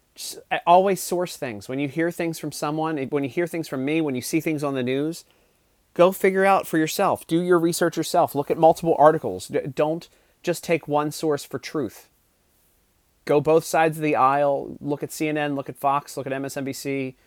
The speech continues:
look at all of them. I know, I know that a lot of you hate it, but, like, just take a look at all of the different perspectives on it,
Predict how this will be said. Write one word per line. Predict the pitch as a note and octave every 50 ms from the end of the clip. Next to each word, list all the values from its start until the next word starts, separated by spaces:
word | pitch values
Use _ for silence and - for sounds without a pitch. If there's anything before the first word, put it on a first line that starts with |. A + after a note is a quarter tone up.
| _ _ _ _ _ _
look | - D#3
at | F#3 E3+
all | E3 D#3+ D#3
of | C3+
them. | G#2 G#2
I | A2+ B2+
know, | C#3+ D3 D#3 D#3+ -
I | C3+ C#3 C#3+
know | D3 D#3 D#3+ E3
that | E3 E3
a | D#3+
lot | D#3 D#3 D3+ D#3
of | D#3 D#3
you | D3+
hate | C#3+ D3 D#3+ E3+ D#3+
it, | C#3 - -
but, | B2+ A#2
like, | B2 B2 B2 -
just | - D3+ - -
take | A3 G#3+
a | -
look | A3 G#3 G#3+
at | F#3+ -
all | C#3+ C#3+ D3+ D#3+
of | E3+ E3+
the | F3 E3
different | F#3+ E3+ F3 E3+
perspectives | - F3 - - D3+ C#3+ - D3 B2+ C#3
on | C3 C3 B2+
it, | C3 C3 -